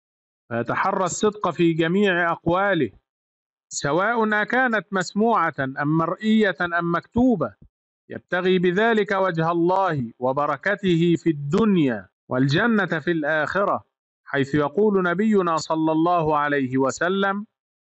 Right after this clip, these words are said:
"البيعان بالخيار ما لم يتفرقا، فإن صدقا وبينا بورك لهما في بيعهما،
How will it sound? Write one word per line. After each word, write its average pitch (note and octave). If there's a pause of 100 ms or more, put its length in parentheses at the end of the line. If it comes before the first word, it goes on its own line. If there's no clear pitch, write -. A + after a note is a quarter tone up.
(200)
"البيعان F#3
بالخيار G3+
ما G#3
لم G3
يتفرقا، E3+ (760)
فإن C#3
صدقا F3+
وبينا F3
بورك G#3+
لهما F#3+
في F3+
بيعهما، E3